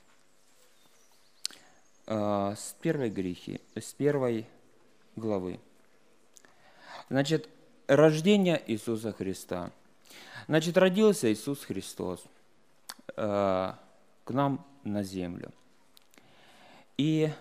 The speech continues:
вот как получилось. Когда же они отошли,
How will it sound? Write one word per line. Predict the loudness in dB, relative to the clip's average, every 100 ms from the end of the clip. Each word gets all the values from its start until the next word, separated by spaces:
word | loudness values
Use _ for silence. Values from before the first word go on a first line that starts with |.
| -14 -8
вот | -2 0 0
как | -4 -6
получилось. | -4 -2 -4 -6 -8 -6 -8 -12 -20 -20 -20 -20 -20 -20 -20 -20 -20 -20 -20 -20 -20 -20 -20 -20 -20 -20 -20 -20 -20 -18 -20 -20 -20 -20 -20 -20 -20 -10 8
Когда | 8 10 12 12
же | 12 6 10
они | 12 12 10
отошли, | 8 6 4 2 0 2 2